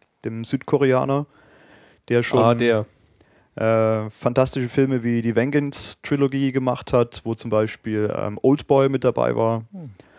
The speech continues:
Speaker 1: ähm, der Filme gemacht hat wie, äh, The Good, The Bad and The Ugly.
Speaker 2: Das hab ich zumindest schon mal gehört, ja.
Speaker 3: Könnte man schon mal gehört haben, doch.
Speaker 1: Also, ähm,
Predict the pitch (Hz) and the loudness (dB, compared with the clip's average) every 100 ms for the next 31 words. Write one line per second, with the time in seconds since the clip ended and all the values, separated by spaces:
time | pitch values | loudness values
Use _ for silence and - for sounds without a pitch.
0 | - - _ - 110 110 110 117 - 139 | -20 -20 _ -6 -2 -2 0 -2 2 2
1 | 135 127 123 123 - 120 - 113 117 113 | 4 2 2 0 0 -2 -4 -8 -4 -2
2 | 113 110 107 52 53 52 52 - - _ | 0 -2 -2 -6 -6 -6 -8 -12 -16 _
3 | _ _ - 117 113 113 113 110 - - | _ _ -2 2 4 4 2 -2 -4 2
4 | 143 156 - - 120 123 120 123 113 110 | 2 2 -6 -4 -2 2 2 2 2 2
5 | - 135 147 160 - - - - - - | 0 0 2 2 -2 -10 -18 -16 -14 -16
6 | - _ - - - 131 - 131 147 131 | -18 _ -6 -2 0 0 -2 -6 -6 -4
7 | 127 113 143 107 - - - 131 147 143 | -2 0 0 -2 -6 -8 -14 -10 -10 -8
8 | 143 139 127 123 120 110 120 - _ _ | -6 -6 -6 -6 -6 -10 -10 -16 _ _
9 | _ _ 117 120 123 - 117 117 113 113 | _ _ 0 4 2 2 0 0 -2 -6
10 | 113 | -12